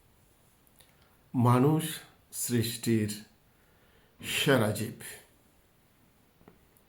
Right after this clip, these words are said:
কিন্তু এই মানুষ কোনো রেডিমেড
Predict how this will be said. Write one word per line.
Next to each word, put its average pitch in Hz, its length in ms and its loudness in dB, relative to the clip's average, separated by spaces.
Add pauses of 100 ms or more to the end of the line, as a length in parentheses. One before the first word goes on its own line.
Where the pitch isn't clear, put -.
(800)
কিন্তু 131 280 4
এই 123 120 6
মানুষ 120 760 0 (960)
কোনো 120 320 2
রেডিমেড 110 680 2